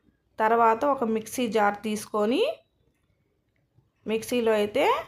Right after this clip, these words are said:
వేసేసుకుందామండి. ఈ స్వీట్ కార్న్ పరోటా మనం ఈజీగా చేసుకోవచ్చండి ఇంట్లో. ఎవరైనా చుట్టాలు వచ్చినా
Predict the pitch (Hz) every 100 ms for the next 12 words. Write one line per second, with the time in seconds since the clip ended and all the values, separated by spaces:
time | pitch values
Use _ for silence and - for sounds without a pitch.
0 | _ - 202 202 214 214 220 214 208 202
1 | 208 220 370 587 - - _ _ _ _
2 | _ _ _ _ _ _ - 233 247 247
3 | 294 294 - 285 254 254 233 226 226 254
4 | 247 233 240 - 202 240 233 247 240 233
5 | 233 208 - 226 208 202 214 208 220 277
6 | 254 226 214 247 403 - - _ _ -
7 | 240 240 247 254 254 254 262 254 247 240
8 | 233 233 226